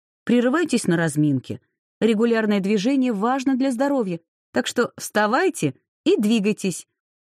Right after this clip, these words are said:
Отвлекайтесь от компьютера каждые двадцать-тридцать минут.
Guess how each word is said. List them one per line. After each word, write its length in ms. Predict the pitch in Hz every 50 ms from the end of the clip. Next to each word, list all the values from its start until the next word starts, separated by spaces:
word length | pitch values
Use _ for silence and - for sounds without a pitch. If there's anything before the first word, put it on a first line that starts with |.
| _ _ _ _ _ -
Отвлекайтесь 720 | 214 208 - 214 233 240 208 - 226 220 196 - 202 - 196
от 120 | 185 -
компьютера 640 | - 185 185 165 - 190 226 294 302 - 196 170
каждые 600 | 156 - - 185 208 262 302 285 233 202 196 165
двадцать-тридцать 1000 | 156 151 143 151 175 226 - - - 202 196 _ - 147 156 196 - - 190 -
минут. 380 | 196 190 180 170 147 139 -